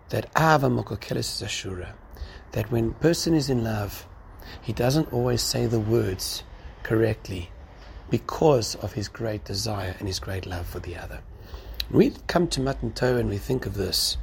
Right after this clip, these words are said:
it puts us in a different angle and different perspective. There is nothing that gives Hashem, so to speak, more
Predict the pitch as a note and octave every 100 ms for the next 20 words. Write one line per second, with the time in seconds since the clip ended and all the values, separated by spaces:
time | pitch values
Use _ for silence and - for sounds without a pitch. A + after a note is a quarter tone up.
0 | - - - - - - G2+ - G#3+ -
1 | F3 C3+ A#2+ B2+ A#2+ C3 A#2 A#2+ A2+ G#2
2 | A2 - A2+ - - - - - - -
3 | - - - - - - - C3 B2+ A#2+
4 | B2 C#3 D3 - F3 F3 E3 - - B2
5 | - C3 C#3+ - C3 - C3+ A#2+ B2+ A#2
6 | - B2+ - - A2+ B2 C#3+ E3